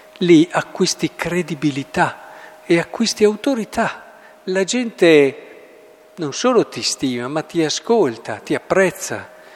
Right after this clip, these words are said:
Penso a un marito che fa bene le-, il suo essere marito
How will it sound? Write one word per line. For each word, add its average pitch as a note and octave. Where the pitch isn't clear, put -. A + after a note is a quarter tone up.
Penso D3
a -
un D#3+
marito E3
che -
fa -
bene D3
le-, A#2+
il C3
suo B2
essere B2+
marito A2+